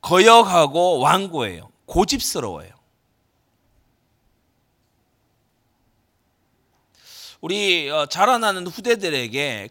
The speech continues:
꼭 빼줘야 되는 게 있는데 고집스러움을 빼줘야 됩니다. 자기 고집이 강할수록 성령 인도 못 받거든요. 자기 주관이 뚜렷할수록 하나님의 뜻을 못 따라갑니다.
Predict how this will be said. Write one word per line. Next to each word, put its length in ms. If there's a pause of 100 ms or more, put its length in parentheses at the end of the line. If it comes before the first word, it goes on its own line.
(100)
꼭 400 (100)
빼줘야 500
되는 260
게 100
있는데 320
고집스러움을 1000
빼줘야 400
됩니다. 540 (1800)
자기 340
고집이 420
강할수록 680
성령 300
인도 200
못 100
받거든요. 500 (1700)
자기 380
주관이 400
뚜렷할수록 840
하나님의 420
뜻을 300
못 140
따라갑니다. 600